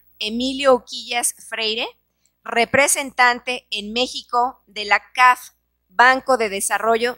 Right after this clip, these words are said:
de América Latina. Al ingeniero Oscar de Buen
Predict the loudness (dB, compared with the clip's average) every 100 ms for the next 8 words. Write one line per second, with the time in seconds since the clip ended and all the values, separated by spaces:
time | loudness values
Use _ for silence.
0 | _ -10 -6 -4 -4 -6 -8 -6 -8 -12
1 | -16 -16 -20 _ _ _ _ _ _ _
2 | _ -2 0 0 -2 -2 0 2 4 2
3 | -2 _ _ 2 4 4 2 -2 -4 -6
4 | 0 0 0